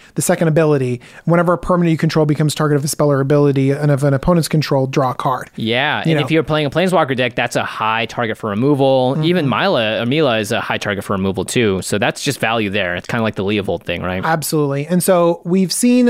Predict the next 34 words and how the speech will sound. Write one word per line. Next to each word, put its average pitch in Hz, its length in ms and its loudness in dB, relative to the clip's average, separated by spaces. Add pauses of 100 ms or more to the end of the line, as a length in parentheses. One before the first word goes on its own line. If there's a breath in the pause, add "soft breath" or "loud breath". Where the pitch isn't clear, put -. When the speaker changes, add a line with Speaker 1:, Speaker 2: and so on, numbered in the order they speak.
(120)
Speaker 1:
this 175 260 0
kind 208 440 0
of 151 220 0
with, 156 160 0
like, 160 200 -2
Dejiro, 165 680 2
uh, 156 40 0
with 151 160 0
Eyes 143 220 0
Wide 143 200 0
Open. 185 400 0 (140 loud breath)
That's 170 300 0
an 214 80 4
Speaker 2:
Ah. 202 40 4
Speaker 1:
existing 165 640 0
fan 151 280 0
favorite. 175 400 2
It's 156 120 -2
a 151 60 0
mono 147 340 2
white, 143 440 0
uh, 139 180 -4
planeswalker 156 500 -2
deck, 175 240 0 (320 loud breath)
but 175 380 0 (460)
it, 220 180 2
and 208 140 4
it 202 100 2
does 220 240 2
do 226 100 2
something 185 360 2
really 165 200 2
similar 196 480 2
where 160 360 2